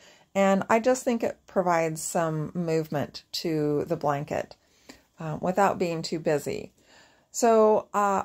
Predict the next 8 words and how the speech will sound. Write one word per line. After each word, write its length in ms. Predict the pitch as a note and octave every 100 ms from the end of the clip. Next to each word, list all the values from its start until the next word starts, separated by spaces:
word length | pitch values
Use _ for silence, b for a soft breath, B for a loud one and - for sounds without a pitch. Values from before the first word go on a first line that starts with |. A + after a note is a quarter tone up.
| -
I 80 |
wanted 360 | G3+ A3 C4 C4
to 100 | C#4+
show 400 | C4 - G#3 G3
you 240 | G3 D#3+ D#3+
the 120 | F#3
magic 640 | F#3 F#3+ G3 F#3 E3 - -
of 540 | D#3+ D#3 D3 D#3 F3+